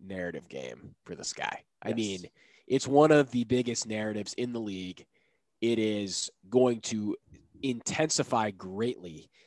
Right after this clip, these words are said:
Speaker 1: if he plays poorly. It will probably still linger if he plays poorly, even if the Ravens win, 'cause it'll be like they won despite him. Um, it'll go away a little bit, but this is a gigantic narrative game for
Speaker 2: So
Speaker 1: this guy.
Speaker 2: many people just,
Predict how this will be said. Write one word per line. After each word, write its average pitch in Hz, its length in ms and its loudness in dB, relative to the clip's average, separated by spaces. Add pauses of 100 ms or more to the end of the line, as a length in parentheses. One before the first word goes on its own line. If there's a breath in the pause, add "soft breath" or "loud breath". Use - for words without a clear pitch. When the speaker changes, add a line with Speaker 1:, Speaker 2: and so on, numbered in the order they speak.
Speaker 1:
if 95 120 -12
he 139 220 -6
plays 107 380 -6
poorly. 95 640 -4 (300 soft breath)
It 131 120 -2
will 135 120 0
probably 185 440 4
still 131 340 0
linger 127 340 -4
if 101 80 -10
he 127 180 -8
plays 110 320 -4
poorly, 113 440 -4
even 117 280 -6
if 110 120 -8
the 104 100 -6
Ravens 98 480 -6
win, 110 460 -6
'cause 110 180 -10
it'll 101 180 -10
be 101 160 -8
like 98 240 -10
they 92 120 -10
won 92 360 -10
despite 90 480 -8
him. 98 200 -14 (460 soft breath)
Um, 104 240 -6
it'll 123 140 0
go 123 140 0
away 117 240 0
a 101 80 -8
little 104 240 -8
bit, 147 220 -4 (120)
but 95 260 -6 (120)
this 110 240 -6
is 95 100 -10
a 82 140 -10
gigantic 92 680 -12
narrative 67 280 -12
game - 120 -14
for - 40 -10
Speaker 2:
So 170 160 4
Speaker 1:
this 175 80 2
guy. 196 80 0
Speaker 2:
many 202 180 4
people 175 640 0 (200)
just, 147 460 0